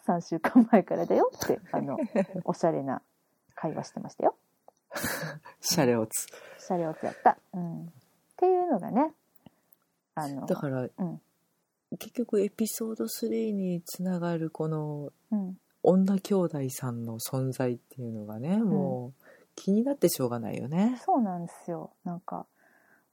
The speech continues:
Speaker 1: あのー、この、で、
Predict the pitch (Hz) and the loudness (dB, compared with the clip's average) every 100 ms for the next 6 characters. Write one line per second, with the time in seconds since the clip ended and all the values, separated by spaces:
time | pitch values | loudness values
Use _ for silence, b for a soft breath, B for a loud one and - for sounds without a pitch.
0 | - 175 165 160 156 147 - - - - | -8 -6 -6 -8 -8 -8 -8 -10 -10 -10
1 | - - _ _ _ _ _ _ _ _ | -12 -14 _ _ _ _ _ _ _ _
2 | _ _ _ _ - - 381 403 370 359 | _ _ _ _ -16 -10 -2 2 4 6
3 | 349 339 311 294 285 214 | 6 4 0 4 4 4